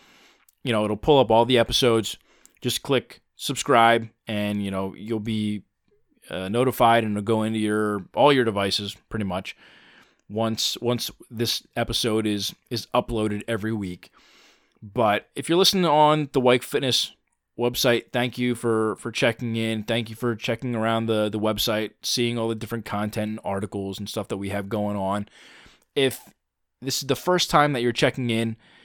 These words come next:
here at Wake Fitness, we do everything health and fitness content related. Uh, we also do online personal training and nutrition consulting.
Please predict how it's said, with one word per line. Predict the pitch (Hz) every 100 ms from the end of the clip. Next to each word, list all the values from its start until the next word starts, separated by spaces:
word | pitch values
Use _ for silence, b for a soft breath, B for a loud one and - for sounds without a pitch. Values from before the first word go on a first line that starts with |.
| b b
here | 147 143
at | 127
Wake | 120 117
Fitness, | - 107 107 -
we | 135 127
do | 131 120
everything | 120 123 127 123 117 110
health | 117 110
and | 110
fitness | - 107 107
content | - 107 104 107
related. | 101 101 101 98 95 - b b b
Uh, | 92 92 92
we | 113
also | 110 104
do | 107 113 107
online | 107 110 110 104 104
personal | - 107 - 95
training | - 117 120 113
and | 104
nutrition | 95 - 135 131
consulting. | - 123 131 127 127 127 127